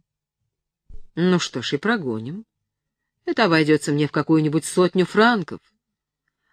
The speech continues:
А в Верьере меж тем привыкнут, что у детей господина де Реналя есть и гувернёр.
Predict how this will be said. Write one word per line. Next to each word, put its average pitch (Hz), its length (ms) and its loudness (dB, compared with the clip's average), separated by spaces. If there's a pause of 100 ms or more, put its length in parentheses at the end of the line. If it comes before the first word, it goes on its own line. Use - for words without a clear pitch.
(200)
А 175 120 4
в - 20 -4
Верьере 214 600 6
меж 175 320 0
тем 202 360 2
привыкнут, 151 840 -2 (320)
что - 280 0
у 151 80 2
детей 156 520 0
господина 135 640 -6
де 127 120 -6
Реналя 147 540 -4 (720)
есть 127 440 -4
и 147 60 -2
гувернёр. 165 800 -4